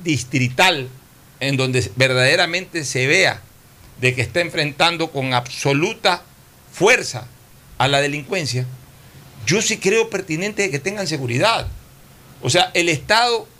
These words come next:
no puede, en ese, eh, no puede ahorrarse ese tipo de cosas cuando, al contrario, más bien perjudican al Estado, porque eso debilita la posición de lucha del funcionario contra la segu-, contra la inseguridad ciudadana.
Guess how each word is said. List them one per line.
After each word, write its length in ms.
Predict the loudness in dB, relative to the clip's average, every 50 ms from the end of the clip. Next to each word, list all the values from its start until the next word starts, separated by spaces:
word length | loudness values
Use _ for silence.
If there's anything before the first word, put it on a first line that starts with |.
| -20 -18 -10 -6
no 200 | -2 -2 -2 -2
puede, 480 | 0 0 2 2 4 2 0 -2 -4 -8 -10
en 180 | -6 -6 -4 -4
ese, 160 | -6 -8 -4 -2
eh, 180 | -2 -2 -2 -4
no 120 | -6 -8 -6
puede 380 | -2 0 2 2 2 0 0 2
ahorrarse 720 | 2 2 4 2 2 0 0 -2 -2 -2 -4 -6 -6 -6 -4 -2
ese 240 | -2 -2 -2 -2 -6
tipo 320 | -6 -8 -8 -4 -4 -2
de 140 | -2 -2 -2
cosas 400 | -2 -2 0 0 -2 -6 -8 -10 -18 -20 -20 -20 -20 -20 -20 -8 -2
cuando, 340 | 0 0 2 2 0 0 2 2
al 180 | 0 0 0 0
contrario, 560 | -2 -2 -2 0 2 2 2 2 2 0 -4
más 140 | -4 -4 -4
bien 200 | -4 -6 -6 -4
perjudican 640 | -2 -2 0 2 2 2 0 -2 -4 -4 -6 -4
al 120 | -4 -2
Estado, 480 | -4 -4 0 2 2 2 2 0 -2 -8 -14 -20 -20 -20 -20 -20 -14 -8
porque 240 | -6 -6 -2 -2 -2
eso 240 | 0 0 -2 -4 -2
debilita 840 | 0 2 2 2 2 0 -6 -6 -4 -4 -2 -2 -2 -2 0 0 2 2
la 180 | 2 0 -2
posición 540 | -2 -6 -6 -6 -6 -4 -4 -2 -2 -2 0
de 100 | -2 -2
lucha 460 | -2 -4 -6 -6 -4 -4 -4 -4 -6 -8 -20 -20 -20 -20 -20 -16 -6 0
del 180 | 0 0 0 0
funcionario 720 | -2 -2 -2 0 0 0 0 2 2 2 2 0 -2 -4
contra 260 | -4 -6 -2 -2 -2 0
la 120 | 0 -2
segu-, 340 | 0 0 -2 -2 -2 -4 -2
contra 300 | -2 -2 0 2 0 2
la 120 | 2 2
inseguridad 560 | 0 0 0 0 0 0 0 0 0 0 0
ciudadana. 580 | 0 0 -2 0 2 2 2 2 0 0 -4